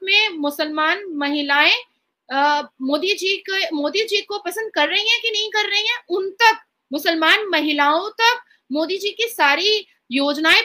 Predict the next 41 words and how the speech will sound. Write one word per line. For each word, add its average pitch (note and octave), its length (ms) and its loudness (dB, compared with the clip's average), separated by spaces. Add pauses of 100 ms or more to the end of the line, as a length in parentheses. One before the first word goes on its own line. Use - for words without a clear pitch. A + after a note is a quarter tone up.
पहुंच D4+ 340 -4
रही F#4+ 180 -2
हैं G4+ 120 0
कि G#4+ 100 -2
नहीं G#4+ 180 -4
पहुंच G#4 340 -6
रही G4+ 220 -2
हैं, A4 220 -2 (180)
ये G#4 140 4
जानना C#4 400 2
है E4 180 4
आपका C4 340 0
काम। A3+ 260 -6 (340)
And A4+ 80 2
I G#4+ 80 6
am A#4 120 0
doing A#4+ 240 -4
my, B4 380 -4
my C5 320 0
job, C5 300 0 (1300)
I A#4 100 6
am G#4+ 120 -4
doing G#4 200 -4
my C5 380 2
work F#4+ 300 -4
inside C#4 300 0
the B4+ 300 -6
courtroom। A4 460 -2 (680)
जितनी F#4 340 -2
भी G#4+ 120 0
इस्लामिक F#4 480 0
कुप्रथाएं F4 680 2
हैं G4+ 80 -6
उसको G#4+ 280 -8
बंद E4+ 260 -4
करना F4 300 0
है, F#4 160 4
this G4+ 120 -4
is F#4 260 0
my A4 240 6
duty। D#4 240 -8